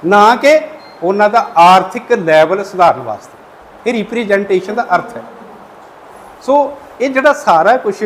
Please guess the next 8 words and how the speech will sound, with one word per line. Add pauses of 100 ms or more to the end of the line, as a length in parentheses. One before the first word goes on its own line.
(520)
ਜਦੋਂ (100)
ਅਸੀਂ
ਵਾਚਦੇ
ਹਾਂ, (520)
ਮੌਜੂਦਾ
ਸਮੇਂ
ਵਾਚਦੇ
ਹਾਂ,